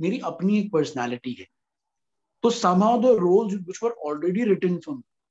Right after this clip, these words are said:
were a little, uh, something जो मैं नहीं करना चाहता। और जब मैं जाता था, उनको भी लगता है कि मैं ideal fit में नहीं आ रहा। आप समझ रहे, जैसे roles बनते हैं, आप typical रोल जो देखे ना, बाहुबली, तंगबली,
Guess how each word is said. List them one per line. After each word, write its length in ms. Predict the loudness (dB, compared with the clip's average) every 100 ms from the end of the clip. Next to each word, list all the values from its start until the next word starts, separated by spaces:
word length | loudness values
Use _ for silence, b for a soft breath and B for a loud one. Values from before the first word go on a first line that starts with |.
| _ _ _ _ _ _ _ _ -2
were 220 | 0 2
a 0 |
little, 600 | 0 -2 -2 -2 -2 -4
uh, 320 | -2 -2 -2 -8 _ _ _
something 300 | -8 -4 -4
जो 100 | -4
मैं 100 | -4
नहीं 260 | -6 -6 -8
करना 300 | -8 -10 -12
चाहता। 240 | -14 -20 _ _ _ _ _ _ _ -6
और 100 | -2
जब 140 | 0
मैं 140 | 0 2
जाता 320 | 0 0 -2
था, 80 | -2
उनको 320 | -4 -4 -6
भी 100 | -4
लगता 280 | -4 -6 -8
है 60 |
कि 100 | -8
मैं 200 | -8 -10 -14 _ -4
ideal 420 | -2 0 0 -2
fit 140 | -4
में 220 | -4 -6 -4
नहीं 300 | -4 -6 -6
आ 120 | -10
रहा। 200 | -14 -20 _ _ _ _ _ _ _ -6
आप 120 | -2
समझ 280 | 0 2 4
रहे, 80 |
जैसे 260 | 2 2 2
roles 220 | 2 2
बनते 340 | 0 -2 -2 -4
हैं, 60 |
आप 100 | -6 -6
typical 340 | -6 -6 -4
रोल 300 | 0 2 0
जो 120 | -2
देखे 240 | -6 -6 -8
ना, 120 | -10 -12 _ _ _ _
बाहुबली, 640 | -2 0 2 0 -2 -4 -6
तंगबली, 920 | -2 -2 0 0 0 -2 -4 -6